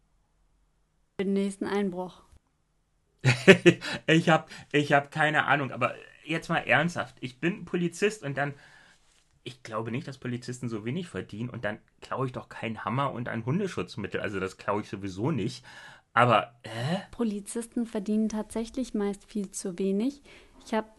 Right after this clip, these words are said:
Speaker 1: in Saarbrücken in einem Fitnessstudio gearbeitet und die meisten vierhundertfünfzig Euro Kräfte dort waren Polizisten, weil die gesagt haben, "Ja, ich verdiene da nicht so viel." Und mehrere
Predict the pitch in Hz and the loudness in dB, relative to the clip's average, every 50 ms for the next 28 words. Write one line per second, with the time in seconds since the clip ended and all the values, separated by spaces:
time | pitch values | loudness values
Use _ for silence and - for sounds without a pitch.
0 | _ - 214 208 202 - 214 202 202 - 202 233 262 262 - 277 269 262 247 - | _ -2 -2 0 0 0 -2 -2 -2 -2 -2 -2 -2 0 0 0 0 0 0 -2
1 | - - 214 214 214 214 202 - - 226 233 - 226 220 - - - 208 202 196 | -2 0 0 2 0 0 -2 -4 -6 -6 -4 -4 -4 -4 -4 -6 -6 -6 -4 -4
2 | 202 196 196 190 - - 180 185 185 190 190 190 - - 247 254 - - 208 190 | -4 -4 -6 -8 -6 -4 -4 -4 -4 -4 -6 -6 -6 -6 -6 -6 -4 -4 -4 -4
3 | 190 202 202 196 202 202 226 240 - - 226 202 - - - 214 214 208 202 202 | -2 0 0 2 2 2 0 -2 -4 -6 -6 -6 -6 -8 -6 -4 -4 -2 -2 -4
4 | 196 196 - - 202 190 - - - - - - 214 220 214 214 208 - - - | -4 -6 -8 -8 -8 -8 -10 -12 -18 -14 -8 -4 -4 -2 -2 -4 -6 -8 -8 -12
5 | 190 - - 208 180 - 185 185 202 208 - 220 185 202 196 202 208 226 233 233 | -12 -10 -10 -10 -8 -6 -6 -6 -6 -6 -8 -6 -4 -2 0 0 0 -2 -2 -4
6 | - 240 214 214 202 202 - - 254 240 - - - - - 180 175 175 - _ | -4 -4 -4 -4 -4 -6 -6 -4 -4 -4 -4 -6 -12 -8 -6 -6 -6 -6 -8 _
7 | _ - - - _ _ _ _ _ _ _ _ _ _ 220 185 202 202 202 202 | _ -20 -20 -20 _ _ _ _ _ _ _ _ _ _ -4 -2 0 2 2 2
8 | 202 202 202 196 190 196 - - 202 196 202 196 190 202 202 202 202 - - 214 | 0 0 0 -2 -4 -6 -8 -6 -4 -2 -2 -2 -2 -2 -2 -2 -4 -4 -4 -4
9 | 208 208 208 202 202 196 196 196 - - 208 196 175 196 202 214 220 233 240 254 | -2 -2 -2 0 0 0 0 -2 -4 -6 -6 -4 -2 0 0 2 2 2 2 2
10 | 247 254 262 262 - - - 254 240 247 - - 269 262 277 302 330 330 - - | 2 2 0 0 -2 -6 -8 -8 -8 -8 -8 -4 -2 0 0 0 0 -2 -6 -12
11 | - - - - - _ _ _ - 220 220 214 214 208 214 - - _ - - | -20 -20 -20 -20 -20 _ _ _ 0 2 2 2 2 2 -2 -6 -20 _ -8 -4
12 | 214 202 202 208 220 233 247 247 247 240 226 240 247 247 254 | -2 0 2 2 2 0 0 0 -2 -2 -2 0 0 -2 -2